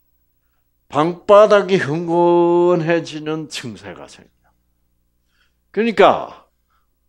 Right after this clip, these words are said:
바로 이 수도 꼭지의 문제가 바로 유전자의 문제인데,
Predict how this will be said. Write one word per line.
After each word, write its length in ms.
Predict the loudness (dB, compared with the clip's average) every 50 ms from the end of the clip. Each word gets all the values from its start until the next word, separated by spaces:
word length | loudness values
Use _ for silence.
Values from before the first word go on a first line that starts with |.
| _ _ _ _ _ _ _ _ _ -8
바로 320 | -4 -2 0 4 4 4 4
이 300 | 2 0 -4 -6 -10 -16 _ _ _ _ _ _ _ _ -20
수도 500 | -18 -14 -14 -8 -4 -4 -4 -4 -6 -8
꼭지의 880 | -10 -10 -10 -12 -12 -8 -4 -4 -2 0 2 2 2 2 2 2 0
문제가 1080 | 0 -4 -4 -2 -2 -2 -2 -2 -6 -6 -6 -6 -4 -4 -4 -6 -8 -10 -12 -12 -12 -10
바로 280 | -12 -12 -10 -10 -10 -12 -14
유전자의 680 | -16 -20 -18 -10 -6 -6 -4 -4 -6 -4 -4 -4 -4 -4
문제인데, 1000 | -6 -8 -10 -8 -4 -4 -2 -2 -2 -2 -2 -2 -2 -4 -6 -8 -8 -8 -10 -16